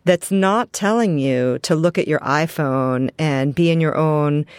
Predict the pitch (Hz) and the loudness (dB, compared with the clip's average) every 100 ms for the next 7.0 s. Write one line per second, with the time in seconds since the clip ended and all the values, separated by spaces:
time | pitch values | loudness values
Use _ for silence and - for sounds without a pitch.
0 | - - - 180 156 185 170 143 139 131 | -16 -8 0 2 2 2 2 2 0 2
1 | 131 127 - - - 160 165 175 175 160 | 2 0 -4 -20 -4 2 4 4 2 0
2 | 156 147 156 151 165 226 160 - - 92 | 0 -2 -2 -2 0 0 0 -4 -4 -2
3 | 78 - - 170 143 165 165 165 156 151 | -2 -6 -2 0 2 2 2 2 2 2
4 | 147 - - _ - 180 226 190 180 175 | 0 -4 -20 _ -6 -2 2 2 4 2
5 | 165 151 147 156 - 160 165 180 196 180 | 2 0 -2 -4 -4 -2 2 2 2 0
6 | 165 160 156 151 139 139 131 156 - | 0 0 2 2 2 2 0 -4 -10